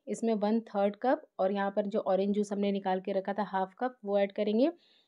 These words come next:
सारी चीज़ों को अच्छे से मिक्स करेंगे जब तक कि जो चीनी है वो डिज़ोल्व नहीं हो जाती। तो दो मिनट के लिए देखिए मैंने इसे मिक्स किया है। अब हम एक स्ट्रेनर लेंगे,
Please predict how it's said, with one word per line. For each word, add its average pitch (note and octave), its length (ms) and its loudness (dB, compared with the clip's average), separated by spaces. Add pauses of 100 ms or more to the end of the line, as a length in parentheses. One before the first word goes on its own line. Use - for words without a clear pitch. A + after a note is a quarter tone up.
(140)
सारी A#3 320 8
चीज़ों B3+ 260 4
को C4 60 6
अच्छे B3+ 200 2
से B3+ 100 4
मिक्स A#3 240 0
करेंगे B3 360 4
जब A3+ 180 2
तक A3 80 -2
कि A3 100 0
जो A3 140 0
चीनी A3 400 2
है A#3 80 4
वो A3 120 2
डिज़ोल्व G3 440 2
नहीं A#3+ 140 4
हो A#3+ 80 4
जाती। A3+ 400 0 (380)
तो A3+ 60 0
दो G#3+ 180 6
मिनट G#3+ 240 2
के A3+ 120 -6
लिए G#3+ 200 2
देखिए A3 220 0
मैंने G3+ 200 0
इसे G#3 160 -4
मिक्स G3+ 260 -4
किया A3 220 -2
है। A#3+ 180 0
अब G3+ 140 -4
हम G#3 140 0
एक G#3 140 -2
स्ट्रेनर G#3 460 -2
लेंगे, A3 320 2